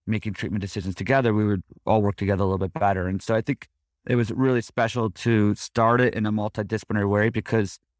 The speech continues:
these were treated by all disciplines. Interventional radiology takes care of a lot of these, hematology,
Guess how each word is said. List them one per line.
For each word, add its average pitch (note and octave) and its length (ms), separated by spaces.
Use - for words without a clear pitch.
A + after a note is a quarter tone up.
these A2+ 200
were C3 400
treated B2+ 300
by A#2 80
all A#2+ 240
disciplines. F#2 520
Interventional A#2 480
radiology A#2+ 460
takes G#2+ 160
care A#2 140
of A2 40
a A2 40
lot A2 160
of G#2 80
these, G2 180
hematology, A2+ 920